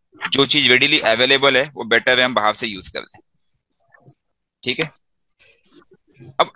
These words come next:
earth के, earth को मैं center मानता हूं, right। तो ये three sixty degree का chart, three sixty degree का हमारा circle बना, उसमें planetary position बनी,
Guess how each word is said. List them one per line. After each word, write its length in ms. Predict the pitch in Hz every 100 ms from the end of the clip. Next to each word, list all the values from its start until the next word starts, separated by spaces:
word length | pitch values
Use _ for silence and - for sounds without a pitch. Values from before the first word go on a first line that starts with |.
| -
earth 220 | 151 196 -
के, 140 | 226 226 -
earth 200 | 160 185
को 60 | 208
मैं 100 | 202
center 320 | 185 135 131 160
मानता 320 | 123 104 95
हूं, 100 | 160 _ _ _ _ _ _ _ _ _ _
right। 240 | 113 156 - _ _ _ _ _ _ _ _ _ -
तो 60 | 160
ये 100 | 160
three 220 | - 175
sixty 340 | - 160 -
degree 200 | 156 151
का 120 | 151 151
chart, 280 | 131 120 123 - _
three 100 | 147
sixty 280 | - 143 147
degree 280 | 139 135 135
का 120 | 135
हमारा 260 | 127 117 123
circle 340 | 120 - 117
बना, 240 | 110 113 147 - -
उसमें 220 | - 123
planetary 320 | 120 117 123
position 380 | 120 107 104 120
बनी, 240 | 107 110